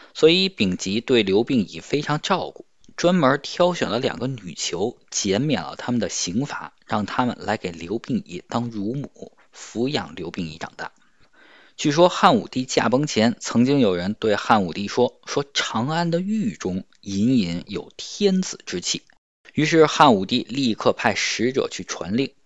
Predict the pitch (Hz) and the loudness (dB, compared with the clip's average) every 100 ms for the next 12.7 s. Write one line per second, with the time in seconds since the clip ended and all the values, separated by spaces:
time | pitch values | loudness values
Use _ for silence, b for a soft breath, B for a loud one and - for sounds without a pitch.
0 | - 117 101 - - 143 147 151 101 - | 2 2 2 -4 -4 0 0 0 -2 -4
1 | - - 104 101 156 131 - - - 80 | -10 -6 0 4 4 4 0 -10 -10 -10
2 | 73 - - 101 143 190 131 - - 175 | -10 -14 -12 -6 -2 0 -2 -6 -6 -6
3 | 165 - 123 - 175 175 180 - - - | -6 -4 -2 -2 -2 -2 -2 -4 -8 -6
4 | 175 101 160 - - 196 185 - - - | -4 -4 -2 -4 -4 -4 -4 -6 -8 -8
5 | 76 78 - - _ _ B B B B | -10 -12 -16 -20 _ _ B B B B
6 | B B - - 151 202 190 107 - 160 | B B -10 -2 4 8 8 8 6 4
7 | 123 90 - 120 123 123 95 85 - - | 4 2 0 2 2 2 0 -4 -6 -4
8 | 98 95 - - 90 90 95 - - b | -2 -2 -4 -10 -6 -6 -6 -8 -12 b
9 | b b - 139 208 131 123 117 - 107 | b b -2 0 2 2 0 0 -2 -4
10 | 90 82 98 120 - 107 110 139 107 - | -4 -6 -4 -4 -2 -2 0 0 -4 -8
11 | - 120 123 113 110 - - 131 92 - | 0 0 2 -2 -2 -4 -2 -2 -2 -8
12 | - 101 101 110 - - - | -8 -4 -2 -4 -6 -12 -20